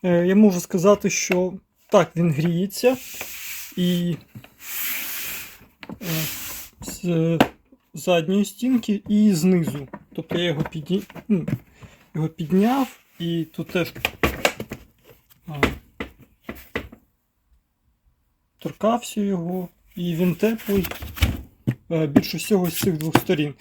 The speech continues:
Я спочатку подумав, що, мабуть, з цієї сторони стоїть Б М С, і то-, і тому саме ця сторона більше гріється. Але коли я поч-, побачив, що і знизу він теж теплий,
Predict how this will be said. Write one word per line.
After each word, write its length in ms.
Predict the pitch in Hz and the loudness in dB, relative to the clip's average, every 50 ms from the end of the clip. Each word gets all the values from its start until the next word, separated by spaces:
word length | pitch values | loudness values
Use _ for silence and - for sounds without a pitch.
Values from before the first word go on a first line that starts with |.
| - - - - - | -14 -12 -6 0 0
Я 80 | 208 | 0
спочатку 440 | 196 - 220 - 233 220 - - 208 | 2 2 2 2 2 2 2 0 -6
подумав, 420 | - 220 190 185 214 214 202 190 - | -2 -2 2 4 6 6 6 4 2
що, 840 | - - - 196 190 190 190 185 180 180 180 180 180 180 175 175 165 | -2 -2 0 2 4 4 4 4 4 4 4 6 6 6 4 2 2
мабуть, 380 | 175 170 180 175 170 190 160 | 0 0 2 2 2 0 -2
з 80 | 170 - | -4 -4
цієї 240 | - - 190 190 170 | -2 0 0 0 0
сторони 380 | - - 202 185 185 190 185 | 0 -2 -2 0 2 0 0
стоїть 280 | 165 - - 190 165 160 | -2 -2 -4 -4 -2 0
Б 80 | 156 | 2
М 220 | 185 185 190 185 220 | 2 2 4 4 2
С, 300 | 254 269 247 226 - - | 2 2 0 -2 -4 -8
і 40 | 143 | -8
то-, 300 | - 160 156 151 165 165 | -6 -6 -4 -2 0 0
і 40 | |
тому 380 | 160 - - 160 165 165 156 147 | 0 0 0 0 0 0 0 -2
саме 300 | - - 170 156 156 151 | -2 -2 -2 -2 -2 -4
ця 180 | - - 165 - | -4 -4 -4 -2
сторона 360 | - - - 160 147 160 160 | -2 -2 -2 -4 -6 -4 -4
більше 360 | 147 139 160 147 - - 151 | -2 -4 -4 -4 -4 -6 -6
гріється. 580 | 143 165 226 233 220 180 - - - 156 135 - _ _ _ _ _ _ _ _ _ _ _ _ _ _ _ _ _ - - - _ - | -4 -2 0 0 0 0 -2 -4 -4 -4 -4 -6 _ _ _ _ _ _ _ _ _ _ _ _ _ _ _ _ _ -12 -12 -10 _ 2
Але 640 | 160 160 160 165 165 165 165 165 160 156 151 147 143 131 - - - | 4 6 6 6 6 6 6 4 4 2 0 -2 -6 -10 -18 -20 -14
коли 240 | - - 160 156 160 | -6 -4 -2 0 2
я 160 | 165 165 165 | 2 2 0
поч-, 380 | 165 - 165 156 - - 180 175 160 - - 160 160 | 0 -2 -6 -8 -8 -8 -10 -10 -12 -12 -16 -14 -10
побачив, 420 | - 160 143 170 170 160 - 160 135 | -8 -4 0 2 2 2 0 -6 -10
що 240 | - - - 165 165 | -10 -8 -4 -2 -2
і 100 | 165 156 | 0 0
знизу 380 | 139 151 196 262 254 247 208 | 0 2 2 2 2 2 2
він 160 | 185 180 165 | 2 2 2
теж 240 | - 170 165 - - | 2 2 0 0 -2
теплий, 460 | - - 165 151 - _ - 151 151 | -4 -4 -4 -4 -4 _ -6 -6 -6